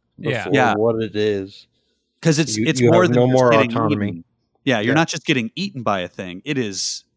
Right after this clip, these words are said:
Speaker 3: sexually invading you in,
Speaker 1: Mm-hmm.
Speaker 3: in a
Speaker 2: Yeah.
Speaker 3: way that's foreign to us as, as humans who procreate, you know?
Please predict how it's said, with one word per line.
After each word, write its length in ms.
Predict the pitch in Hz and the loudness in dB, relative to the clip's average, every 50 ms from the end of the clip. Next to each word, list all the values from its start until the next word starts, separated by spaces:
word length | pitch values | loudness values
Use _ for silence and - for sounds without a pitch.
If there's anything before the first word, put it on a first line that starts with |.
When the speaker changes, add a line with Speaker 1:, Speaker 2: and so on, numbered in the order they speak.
| _ _ _ _ | _ _ _ _
Speaker 3:
sexually 960 | - - - - - 160 160 - - - - 135 113 104 101 98 95 95 95 | -10 -8 -6 -4 -4 -4 -4 -4 -6 -6 -6 -6 -6 -6 -8 -8 -8 -10 -12
invading 600 | 107 110 107 101 104 131 143 151 139 113 98 98 98 | -12 -14 -14 -10 -8 -6 -4 -4 -4 -4 -6 -8 -8
you 320 | 95 95 90 87 90 92 - | -10 -10 -10 -12 -12 -12 -8
in, 160 | 151 160 165 | -6 -6 -6
Speaker 1:
Mm-hmm. 140 | 147 165 - | -6 -6 -6
Speaker 3:
in 100 | - - | -4 -2
a 60 | - | 0
Speaker 2:
Yeah. 80 | 120 120 | 0 2
Speaker 3:
way 160 | - 151 143 | 2 0 0
that's 220 | 131 127 - - - _ _ - | -2 -4 -8 -10 -12 _ _ -4
foreign 420 | 143 147 151 139 117 98 95 98 | 0 2 2 2 2 0 -4 -6
to 140 | - 127 - | -8 -8 -4
us 300 | 113 120 107 92 - - - | -2 -4 -2 -2 -4 -8 -8
as, 320 | - 101 95 92 - - - | -8 -8 -6 -6 -6 -8 -8
as 160 | 104 98 - | -10 -12 -12
humans 400 | - - 180 180 120 95 92 - | -10 -8 -8 -8 -8 -10 -12 -12
who 100 | - 107 | -14 -14
procreate, 680 | 87 - - 95 87 _ - 92 90 98 110 151 - _ | -14 -10 -10 -10 -10 _ -14 -12 -8 -6 -6 -8 -8 _
you 80 | - 104 | -12 -10
know? 220 | 98 98 110 117 | -8 -8 -8 -10